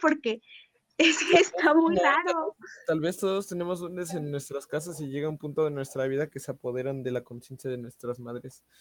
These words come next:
Speaker 2: y les roban tantita se, se comparten la, el alma, ¿no? Entonces ahora sabes que tu mamá es un duende, mitad duende, mitad tu mamá, porque te sigue dando cariño, te sigue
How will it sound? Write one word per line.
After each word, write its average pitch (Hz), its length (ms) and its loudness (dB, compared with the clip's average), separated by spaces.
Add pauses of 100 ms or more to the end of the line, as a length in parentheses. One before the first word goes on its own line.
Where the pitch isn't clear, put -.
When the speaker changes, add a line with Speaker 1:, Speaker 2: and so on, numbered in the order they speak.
(340)
Speaker 2:
y 131 80 -16
les 123 240 -4
roban 127 280 0
tantita 120 840 -4 (760)
se, 135 280 -4
se 165 160 -4
comparten 180 580 2
la, 139 520 2
el 139 160 2
alma, 160 300 2
¿no? 151 300 -4 (440)
Entonces 151 480 -4
ahora 156 240 0
sabes 151 340 -2
que 143 100 -8
tu 139 140 -6
mamá 127 300 -4
es 139 160 -10
un 131 140 -6
duende, 135 360 -2
mitad 147 380 0
duende, 151 300 -2
mitad 123 240 -6
tu 120 140 -16
mamá, 123 320 -4
porque 117 260 -10
te - 120 -16
sigue 127 240 -4
dando 127 240 -4
cariño, 135 400 -8
te - 100 -16
sigue 123 340 -10